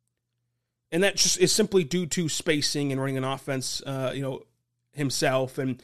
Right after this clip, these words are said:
the N B A game can, is conducive to offensive expansion for almost every college prospect that enters the league. But we saw pull up off the dribble threes. We saw a trailing three, which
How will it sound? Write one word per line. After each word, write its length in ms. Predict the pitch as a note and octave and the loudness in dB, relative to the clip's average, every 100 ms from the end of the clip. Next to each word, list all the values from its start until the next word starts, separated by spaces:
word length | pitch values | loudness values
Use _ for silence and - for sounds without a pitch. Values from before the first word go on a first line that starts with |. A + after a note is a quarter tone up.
| - - - | -18 -20 -2
the 160 | D#3 | 2
N 80 | D#3+ | 2
B 160 | D3+ D3 | 2 0
A 80 | |
game 360 | C3 D#3 D#3 D3 | 0 0 2 2
can, 220 | C#3+ C#3 C3 | 0 -2 -2
is 300 | C#3+ C#3+ C3 | -4 -4 -4
conducive 520 | C#3 C3 C#3+ C#3 B2+ | -2 0 2 0 -2
to 360 | - D3 C3 - _ _ - - | 2 2 2 -4 _ _ -12 -4
offensive 320 | D#3 D#3+ D3+ | 0 0 -2
expansion 400 | - E3 D#3 C#3+ | -2 -2 -2 -2
for 240 | C#3+ C3+ - _ _ D#3 | -2 -4 -6 _ _ -8
almost 240 | C#3+ F3 | 0 4
every 180 | G3 C#3+ | 4 2
college 300 | B2+ C3+ - | 0 -6 -6
prospect 460 | - - - - - _ _ _ _ | -10 -10 -16 -20 -20 _ _ _ _
that 100 | A#2+ | -8
enters 240 | C#3 B2+ - | -6 -6 -8
the 80 | |
league. 260 | C#3+ D3 - _ _ _ _ _ _ _ _ - | -10 -12 -14 _ _ _ _ _ _ _ _ 2
But 260 | D#3+ - _ _ _ - | 2 2 _ _ _ -2
we 160 | A3+ | 2
saw 280 | - G#3 E3 | 4 4 4
pull 420 | - - G#3 G3+ | 2 2 4 6
up 160 | F#3 - | 4 2
off 160 | E3 | 0
the 80 | E3+ | 0
dribble 300 | D3 E3+ E3 | 0 0 -2
threes. 360 | - E3+ E3+ E3 | -2 -2 0 0
We 120 | G3 | 0
saw 320 | - F#3 D#3 | 2 4 4
a 80 | C#3+ | 2
trailing 560 | - - E3+ F3 F3+ D3+ | 0 2 2 2 0 0
three, 320 | F3 E3+ E3 | 0 2 2
which 320 | D3+ - | 2 0